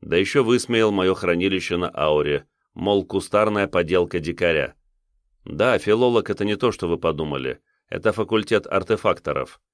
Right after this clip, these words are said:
Я там быстро омолодился и как студент поступил в эту академию на платной основе,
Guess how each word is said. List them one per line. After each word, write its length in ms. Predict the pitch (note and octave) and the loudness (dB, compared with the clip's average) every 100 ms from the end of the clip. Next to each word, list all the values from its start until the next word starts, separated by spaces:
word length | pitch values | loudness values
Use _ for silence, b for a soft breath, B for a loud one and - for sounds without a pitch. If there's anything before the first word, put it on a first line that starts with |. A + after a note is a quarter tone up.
| _ _ _ | _ _ _
Я 180 | - G2+ | 0 2
там 200 | G#2+ G#2 | 2 2
быстро 300 | G2+ F#2+ E2+ | 0 0 0
омолодился 840 | D#2 D#2 D#2 E2+ A2 - G#2 F#2 - _ _ | 0 0 0 0 -4 0 0 0 -6 _ _
и 100 | A2+ | -2
как 180 | C3 - | 0 -2
студент 480 | - F2 G2 B2 | -2 0 2 0
поступил 500 | C3 F#2 - D2 G#2 | 0 -2 -2 -2 0
в 60 | E2 | 2
эту 220 | E2+ E2+ | 0 0
академию 720 | D2+ D2+ D2 F#2+ G2+ G2+ - _ _ - | -2 -2 -2 0 0 -2 -4 _ _ -4
на 160 | F#2+ | -4
платной 400 | F#2+ E2 D2 C#2+ | 0 0 0 -2
основе, 520 | C#2 E2 F#2 F#2+ F#2+ | -4 -2 -2 0 0